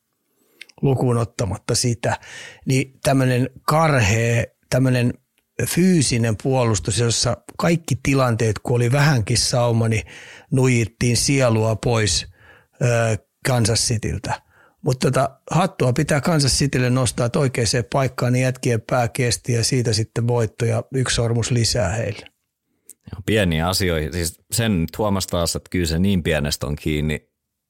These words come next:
Speaker 2: että sä missaat yhden extra pointin ja se peli muuttuu aivan täysin ja sen takia sit mennään jatkoajalle. Niin kyllä toi on raaka laji ja välillä tuntuu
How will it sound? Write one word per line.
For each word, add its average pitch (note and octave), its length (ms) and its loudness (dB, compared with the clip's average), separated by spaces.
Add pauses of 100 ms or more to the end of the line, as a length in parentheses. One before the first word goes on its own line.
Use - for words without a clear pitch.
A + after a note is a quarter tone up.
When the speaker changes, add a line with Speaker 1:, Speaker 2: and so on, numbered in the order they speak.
(220)
Speaker 2:
että - 160 -6
sä - 80 -4
missaat D#2+ 460 -2
yhden D2+ 260 -2 (960)
extra D2+ 360 -2
pointin C#2+ 420 -4
ja C#2+ 240 -4
se - 120 -4
peli D2 260 -4
muuttuu C#2+ 400 -4
aivan D2 300 -2
täysin C2+ 400 -4
ja A#1+ 80 -6
sen C#2 180 -6
takia - 280 -6
sit D#2+ 140 -10
mennään C#2 300 -4 (420)
jatkoajalle. C#2 760 -4 (240)
Niin - 260 -10 (680)
kyllä D2+ 120 -2
toi D#2+ 240 0
on D2 120 -2 (360)
raaka E2+ 440 0
laji D#2+ 220 0
ja D#2 100 0
välillä F2+ 260 0
tuntuu E2+ 380 -2